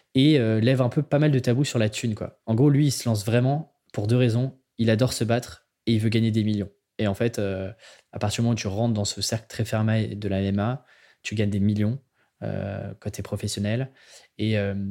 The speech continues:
et en fait, il te débunk un peu les trucs de, oui, euh, croire en, enfin, euh,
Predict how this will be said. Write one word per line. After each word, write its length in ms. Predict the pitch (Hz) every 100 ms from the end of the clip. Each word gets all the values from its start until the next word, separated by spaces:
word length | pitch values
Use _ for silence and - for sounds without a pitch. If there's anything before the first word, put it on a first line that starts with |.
| 104 -
et 60 | 110
en 40 |
fait, 320 | 139 120 107 - - -
il 80 | 117
te 100 | 120
débunk 440 | 113 127 135 131
un 60 | 117
peu 120 | 131
les 80 | 120
trucs 240 | - 127
de, 320 | 120 135 117 - - - -
oui, 380 | 135 147 156 156
euh, 140 | 127
croire 280 | 117 147 135
en, 140 | 135 139
enfin, 320 | 135 123 117 - - 123
euh, 240 | 113 113